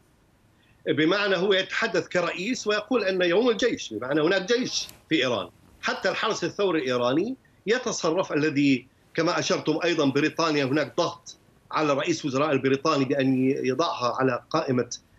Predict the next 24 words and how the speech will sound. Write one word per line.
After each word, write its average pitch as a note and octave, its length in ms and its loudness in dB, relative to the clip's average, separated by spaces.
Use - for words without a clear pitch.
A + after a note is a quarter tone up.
آه، A#2 180 2
أو A#2+ 140 2
لائحة D3 400 0
الإرهاب. D3 600 0
هناك A#3 360 2
على A3+ 260 0
الأقل A#3 600 0
في D3+ 160 0
دولة، G#3 500 0
وإن A3+ 200 2
كان A3 360 0
فيها E3+ 260 -2
ولاية D#3+ 380 0
الفقيه D3+ 480 0
والنظام C#3+ 340 4
الملالي، D3+ 480 2
إلا B3 220 2
أن A#3+ 140 0
هنا G3 320 2
دولة B3 500 2
وجيش، A#3+ 680 2
بمعنى G#3 360 2
جيش C4 260 0
واحد. - 320 -4